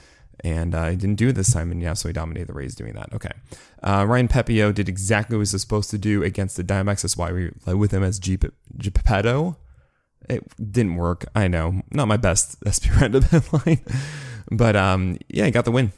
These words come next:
against the Diamondbacks. Exactly what you wanna see. Now he gets the Marlins and Nationals next, and you should probably secure at least one more win with him in those two starts. Darius Vines, you don't know who that is. I didn't know who he was until pretty much yesterday. He made his M L B debut for Atlanta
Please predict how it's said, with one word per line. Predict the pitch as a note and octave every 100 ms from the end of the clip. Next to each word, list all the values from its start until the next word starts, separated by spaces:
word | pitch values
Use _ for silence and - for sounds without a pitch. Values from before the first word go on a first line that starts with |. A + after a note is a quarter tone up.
| -
against | G2 G2+ G2+ -
the | G#2+ G2
Diamondbacks. | F#2 F#2 D#2 -
Exactly | F2+ F#2 -
what | F2+
you |
wanna | F2 E2
see. | - G2
Now | G2+ G#2
he |
gets | G#2+
the | -
Marlins | A2+ A2+
and | A2
Nationals | A2+ C3 C3+
next, | C3 D3+ - D3
and | C#3+ B2+
you | B2
should | B2+ B2
probably | - G2+ A2 A#2 A#2+ A2+ A2+ - _ -
secure | - G#2+ B2
at | A#2
least | A#2 -
one | G#2+
more | G#2+ G2+
win | G2 G#2 F#2+
with | F2
him | E2+ E2 E2+ - _ _ _ -
in | G2+
those | F#2 F2 -
two | E2+
starts. | - C#2+ - - - - - -
Darius | A2+ G#3 C#4+ C#4+
Vines, | - A2 B2+ G3 G#3 G#2+ G2
you | -
don't | G#3
know | A3+ A3
who |
that | G#3 F3+
is. | G3 -
I | -
didn't | G3+ G2+
know | F#2
who | F#2
he | F2+
was | F#2 G2
until | A2 B2
pretty | B2+ C#3
much | A2+
yesterday. | A#2+ - - - - - - - -
He | - C3 C3+
made | C3 C3 C#3 C3+
his | B2+ B2+ G#2 B2
M | C3
L |
B | B2 B2
debut | A2 G2+ G#2+ G2+
for | - B2 C#3+ G#2
Atlanta | G2+ G2 F2 G2+